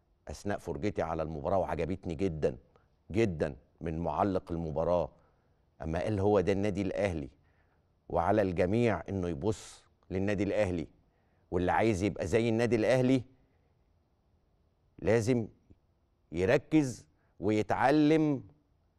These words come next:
من النادي الأهلي، يسيب كل حاجة على جنب ويبتدي يركز علشان يتعلم ويشوف النادي الأهلي بيعمل إيه علشان يحاول يمشي على نفس خطى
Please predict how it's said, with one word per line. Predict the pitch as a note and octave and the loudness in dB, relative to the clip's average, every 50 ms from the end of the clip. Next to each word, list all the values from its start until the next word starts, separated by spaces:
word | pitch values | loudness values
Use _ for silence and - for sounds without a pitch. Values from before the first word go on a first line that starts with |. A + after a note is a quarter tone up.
| _ _ | _ _
من | - F#2 | -4 -2
النادي | G2+ G#2 A2+ B2+ C3 A#2 B2+ | 0 0 2 2 2 4 2
الأهلي، | A#2+ A2 C3 C3+ A#2+ A2 G2 D#2+ - - _ _ _ _ _ _ _ - | 4 4 4 2 2 0 -2 -4 -8 -12 _ _ _ _ _ _ _ -12
يسيب | E2+ - - B2 - | -6 -4 -4 -4 0
كل | - C#3 C3+ B2+ B2 | 0 2 2 2 4
حاجة | - C#3+ C#3+ C#3+ | 2 2 2 2
على | C3+ C3 B2 A#2+ A#2+ | 2 2 0 0 2
جنب | A#2+ D#3 E3+ F#3+ F3 - - - - _ _ _ _ _ _ _ - | 4 2 2 2 -2 -8 -12 -16 -20 _ _ _ _ _ _ _ -6
ويبتدي | F2 F#2+ G2 F2+ - - D3 D#3 C#3 F3 F#3+ E3 - - _ _ _ _ _ _ _ _ _ - | -4 -4 -4 -4 0 2 2 4 4 4 0 0 -2 -6 _ _ _ _ _ _ _ _ _ -2
يركز | F2 G#2+ A2+ C3+ D#3+ - - - G3 G3+ D#3 C3+ A2+ - - _ _ _ _ _ _ _ _ _ _ - | 2 4 4 4 4 2 0 0 0 0 0 -2 -6 -12 -16 _ _ _ _ _ _ _ _ _ _ -4
علشان | - G#2+ A2+ A2+ - D#3+ D#3+ E3+ F3+ F#3 D#3+ C3+ - - _ - | 0 0 0 2 4 4 4 4 4 2 0 -4 -8 -12 _ -4
يتعلم | G2 A2+ - - - G#2+ C3 C#3 B2 G2 F2 D2 D2 - _ _ _ _ _ | -4 -2 0 2 2 4 4 4 2 0 -4 -8 -12 -18 _ _ _ _ _
ويشوف | F2+ F2+ - - C3+ - - | -12 -10 -8 -8 -8 -6 -6
النادي | G2+ G#2 A#2+ A2 A2 | -2 -2 -2 0 0
الأهلي | G#2 G2+ B2 A#2+ A2 G#2 F2 D#2+ - _ _ | 0 2 2 2 2 0 -2 -6 -8 _ _
بيعمل | D2+ D#2 G#2 A#2+ B2+ B2 A#2 A#2 A#2 | -4 0 2 2 2 2 2 2 4
إيه | C#3 D#3+ F3+ E3+ - - - _ _ _ _ _ _ _ _ | 4 4 4 4 0 -6 -18 _ _ _ _ _ _ _ _
علشان | - - F2 F#2 F2+ - B2+ A#2 A#2+ | -10 -6 -4 -4 -2 -2 -2 0 0
يحاول | G#2+ F#2+ - B2 B2+ C3 A#2+ G#2+ | -2 -2 -2 0 0 0 0 0
يمشي | A2 C3 C3+ - - - C#3+ A#2+ - - _ _ _ - | -2 -2 -2 -4 -4 -4 -6 -6 -6 -12 _ _ _ -14
على | - D#2+ F2+ F#2 F#2+ F#2+ | -4 -2 0 2 2 2
نفس | G2+ B2 C3 - - - - - _ _ _ | 2 2 0 -2 -6 -16 -18 -20 _ _ _
خطى | - - - C3+ C#3+ - - C3+ C3+ | -18 -2 0 0 2 4 4 2 2